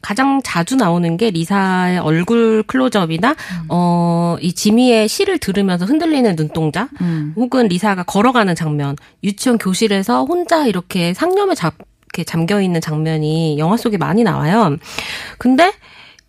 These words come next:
Speaker 1: 이 저 여자가 다음에 어떤 행동을 할지 도무지 예상이 안 된다고 했잖아요.
Speaker 2: 음, 음.
Speaker 1: 근데 이게 리사가 미쳤기 때문이 아니라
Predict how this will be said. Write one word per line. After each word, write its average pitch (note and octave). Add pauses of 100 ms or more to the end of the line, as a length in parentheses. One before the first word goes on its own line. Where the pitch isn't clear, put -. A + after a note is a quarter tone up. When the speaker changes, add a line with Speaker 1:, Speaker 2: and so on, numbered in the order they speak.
Speaker 1:
이 C4
저 A#3
여자가 C#4+
다음에 G3
어떤 B3
행동을 D4+
할지 C4+
도무지 G3+
예상이 G3+
안 D3+
된다고 G#3
했잖아요. D#3+
Speaker 2:
음, D3+
음. D#3+
Speaker 1:
근데 F#3+
이게 F3+
리사가 F#3
미쳤기 D4+
때문이 A3
아니라 C#3+